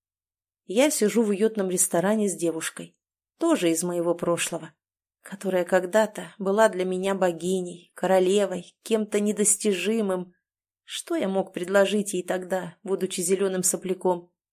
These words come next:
нескладным уродцем, над попытками ухаживаний которого смеялся весь двор? Как быстро летит время, как всё непостоянно.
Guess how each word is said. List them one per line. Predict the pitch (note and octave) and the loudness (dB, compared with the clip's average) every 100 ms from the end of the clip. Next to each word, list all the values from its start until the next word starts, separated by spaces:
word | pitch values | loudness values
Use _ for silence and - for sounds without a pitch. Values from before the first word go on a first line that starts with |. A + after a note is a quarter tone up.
| _ _ | _ _
нескладным | G#3+ G#3+ - A3 G#3+ G3+ G3+ | 0 0 4 6 6 4 2
уродцем, | G#3+ G#3+ G3 - F3 F#3 | 4 4 4 -2 -2 -4
над | G3 G3 | -4 0
попытками | G#3 G#3 G#3+ - G3 G3 | -2 0 -2 -2 0 0
ухаживаний | G3 A3+ A3 F3 F3 F3+ | 2 6 6 4 -4 -6
которого | F3+ F#3+ G3 F#3 F3 | -2 0 2 0 0
смеялся | - G3+ G3+ F#3+ F3 F#3+ | 0 0 4 4 4 2
весь | F#3+ F3 | 0 0
двор? | F3 F#3 F3 - _ _ _ _ _ _ _ _ - | -2 -2 -2 -6 _ _ _ _ _ _ _ _ -4
Как | B3+ D#4+ B3+ | 6 6 8
быстро | F#3+ G#3 G#3 - F#3+ | 4 6 4 2 2
летит | F3+ F3 F3+ | 0 0 -2
время, | F3+ E3+ E3+ E3 E3 E3 - _ _ _ | 0 -2 0 -2 -6 -12 -18 _ _ _
как | _ C4+ C#4 | _ -6 -4
всё | - - | -2 -2
непостоянно. | F3+ E3+ E3 - E3+ E3 E3 E3+ E3+ | -2 -2 -2 0 0 -2 -6 -6 -10